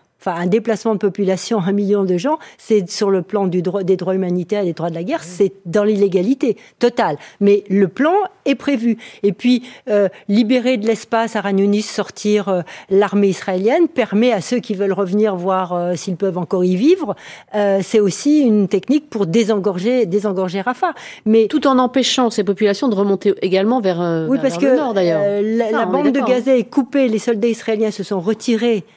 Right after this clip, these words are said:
Speaker 1: effectivement, du sud, mais ils ne, ils, ils gardent le contrôle de cette bande,
Speaker 2: Ils bloquent.
Speaker 1: euh, du milieu qui sépare le nord du sud. Et ils gardent ce, ce, le contrôle de cette bande, parce que ça leur permet de faire des incursions où ils veulent et quand ils veulent.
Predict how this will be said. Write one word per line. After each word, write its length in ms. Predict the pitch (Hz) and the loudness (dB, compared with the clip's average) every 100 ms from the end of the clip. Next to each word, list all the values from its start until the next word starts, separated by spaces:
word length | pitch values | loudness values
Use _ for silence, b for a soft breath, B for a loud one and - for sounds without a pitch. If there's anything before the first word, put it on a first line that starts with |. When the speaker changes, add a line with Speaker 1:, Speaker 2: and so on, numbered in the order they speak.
| b | b
Speaker 1:
effectivement, 560 | 208 214 - - 208 208 | -4 -2 -4 -4 -2 0
du 140 | 190 | 0
sud, 240 | 185 330 359 | -2 0 2
mais 100 | 254 | 2
ils 60 | 220 | 2
ne, 100 | 226 | 2
ils, 340 | 226 214 185 | 0 -4 -6
ils 140 | 226 190 | -6 -2
gardent 420 | 277 330 202 170 B B | -2 -2 -4 -6 B B
le 120 | 214 220 | -2 0
contrôle 500 | 240 240 - 285 214 | 0 -2 -2 0 0
de 80 | |
cette 300 | 220 226 196 | 0 0 -2
bande, 440 | 190 247 254 233 165 | -2 0 0 0 -2
Speaker 2:
Ils 80 | 190 | -4
bloquent. 300 | 196 175 214 | -2 -2 -2
Speaker 1:
euh, 400 | 214 208 208 196 | -2 0 2 2
du 160 | 185 233 | 2 4
milieu 440 | 254 226 226 311 - B B | 4 4 4 2 -2 B B
qui 140 | - | -6
sépare 360 | 202 240 269 294 | -2 -2 0 -2
le 140 | 254 | 0
nord 200 | 226 262 | 2 0
du 120 | 247 254 | 0 -4
sud. 320 | - 233 180 | -2 -2 0
Et 100 | 185 | 0
ils 160 | 185 | -2
gardent 240 | 160 214 208 | 0 -2 -2
ce, 160 | - 185 - | -4 -4 -6
ce, 300 | - - 185 - B B | -14 -6 -6 -6 B B
le 100 | 180 | -2
contrôle 360 | 190 185 202 175 | -2 -2 -2 -2
de 80 | |
cette 240 | 170 170 160 | -4 -6 -4
bande, 220 | 247 359 | -2 -2
parce 140 | - - | -4 -6
que 60 | |
ça 120 | 202 | -4
leur 120 | 185 185 | -2 -4
permet 280 | 175 208 | -2 -2
de 60 | 269 | -2
faire 140 | 226 | -2
des 180 | 190 180 | -2 -2
incursions 500 | 185 - 175 - 254 | -4 -6 -8 -4 -2
où 60 | 214 | 0
ils 140 | 175 | -2
veulent 200 | 196 262 | -2 -2
et 60 | 254 | -2
quand 240 | 208 196 | -6 -6
ils 140 | 214 247 | -6 -4
veulent. 280 | 262 196 | -4 -4